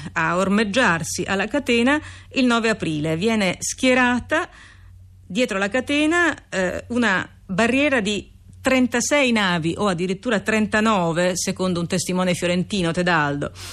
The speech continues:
alcune gigantesche, e, e poi ce ne sono anche diciassette di riserva all'ancoraggio nel porto. Ora quella barriera all'imboccatura della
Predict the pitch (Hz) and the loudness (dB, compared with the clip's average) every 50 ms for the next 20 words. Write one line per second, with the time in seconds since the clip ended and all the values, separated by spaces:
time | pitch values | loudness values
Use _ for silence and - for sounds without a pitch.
0 | - - - - - - 196 - 415 427 330 220 180 208 190 214 196 196 196 202 | -16 -18 -18 -8 -6 -4 0 0 2 2 2 2 2 2 2 2 2 2 2 0
1 | 208 185 165 165 151 - - - 170 151 156 151 - - - - - - - - | -2 -2 0 -2 -2 -4 -6 -6 -6 -6 -6 -8 -12 -16 -20 -20 -20 -20 -20 -20
2 | - - - - 220 233 233 233 220 - - - - - - - 233 330 359 - | -20 -12 -6 -2 0 2 2 2 0 -2 -6 -8 -6 -4 -4 -2 -2 -2 0 0
3 | 330 285 262 254 247 247 262 277 269 - 254 247 233 - 254 233 - - - 294 | 0 2 2 2 4 4 2 2 0 0 -2 0 0 0 0 0 0 0 0 2
4 | 294 285 277 277 - 226 185 196 208 220 247 220 208 190 170 160 170 180 180 185 | 2 2 0 -2 -4 -4 -4 -2 -2 -2 0 0 0 0 2 0 0 -2 -2 0
5 | 226 233 240 214 - - - - - - - - - - - - - - - - | 0 0 0 -2 -6 -12 -20 -20 -20 -20 -20 -20 -20 -20 -20 -20 -20 -20 -20 -10
6 | - - 226 226 226 220 220 - - 196 175 165 165 165 165 147 160 160 - - | -4 -2 0 0 2 0 0 -2 -2 0 0 0 0 -2 -2 -4 -4 -6 -4 -4
7 | 151 151 143 135 - - - - - - - - - - - - - - - - | -4 -4 -4 -6 -8 -14 -16 -16 -18 -18 -18 -16 -16 -16 -16 -16 -20 -20 -20 -20
8 | - - - - 294 330 339 - - 262 240 226 208 196 220 220 208 220 240 247 | -20 -10 -2 0 2 2 2 2 2 2 2 2 2 2 0 0 0 0 2 2
9 | 233 214 196 190 180 170 175 202 226 - - - - - - - - - - - | 2 2 2 2 0 0 0 0 -2 -6 -10 -16 -20 -20 -20 -20 -20 -14 -8 -4
10 | 202 220 226 226 226 202 233 233 233 - 220 214 - 294 320 294 254 214 180 202 | -2 0 0 0 0 0 -2 -2 -2 -2 -2 -2 -2 0 2 2 2 2 2 0
11 | 202 202 196 185 180 180 180 170 160 - - | 0 0 2 2 2 2 2 0 -2 -4 -10